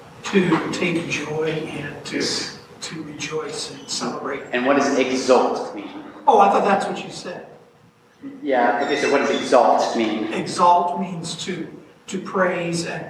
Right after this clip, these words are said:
Speaker 1: and speak of
Speaker 2: Ah.
Speaker 1: the good.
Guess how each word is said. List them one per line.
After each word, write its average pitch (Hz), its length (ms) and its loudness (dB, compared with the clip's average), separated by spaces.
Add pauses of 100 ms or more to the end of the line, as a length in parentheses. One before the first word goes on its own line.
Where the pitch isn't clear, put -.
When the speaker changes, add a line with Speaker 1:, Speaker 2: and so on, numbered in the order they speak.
(140)
Speaker 1:
and - 160 -14
speak - 500 -4
of - 520 -2
Speaker 2:
Ah. - 380 -2
Speaker 1:
the 175 100 -6
good. 160 340 -6